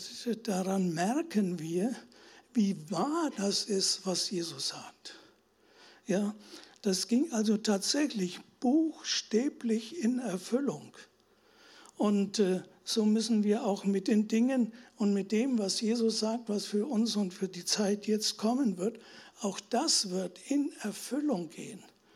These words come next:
Natürlich kannst du sagen und denken, „Ja, man hat schon immer mit dem Ende der Welt gerechnet“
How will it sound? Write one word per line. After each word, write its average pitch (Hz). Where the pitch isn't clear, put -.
Natürlich 233
kannst 196
du 185
sagen 202
und 170
denken, 202
„Ja, 170
man 151
hat 170
schon 170
immer 196
mit 160
dem 170
Ende 185
der 156
Welt 170
gerechnet“ 175